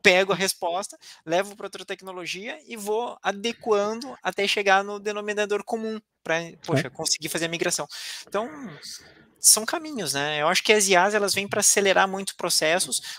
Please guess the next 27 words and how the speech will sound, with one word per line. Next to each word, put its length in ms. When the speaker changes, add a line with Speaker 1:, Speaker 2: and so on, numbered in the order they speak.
Speaker 1:
A 40
única 200
coisa 220
que 80
a 40
gente 160
tem 160
que, 180
eu 140
penso 400
isso 240
sim, 200
né? 200
Ai-, 240
o 80
que 160
ainda 480
é 100
privilégio 720
humano 680
é 100
criatividade. 920
I 140
A 100
não 100
faz 300
isso. 320